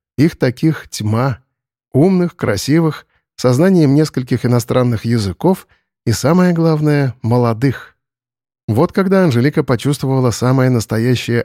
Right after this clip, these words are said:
отчаяние. Не когда внучки кинули ее с наследством, не когда бывшие подружки отвернулись,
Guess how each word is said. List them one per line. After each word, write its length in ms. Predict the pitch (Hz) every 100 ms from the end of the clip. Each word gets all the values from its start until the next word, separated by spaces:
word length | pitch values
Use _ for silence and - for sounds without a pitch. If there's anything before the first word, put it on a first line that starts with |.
| -
отчаяние. 880 | 117 - - 131 107 76 - - _ _ _ _ _
Не 180 | - 120
когда 360 | 117 131 123 160
внучки 360 | 185 180 -
кинули 360 | 160 151 131 123
ее 260 | 123 120 117
с 80 |
наследством, 720 | 135 135 143 127 - 78 67 - _ _
не 120 | 131 131
когда 300 | 123 117 165
бывшие 360 | 165 139 147
подружки 540 | 123 127 113 170 - 135
отвернулись, 680 | 113 123 117 107 73 71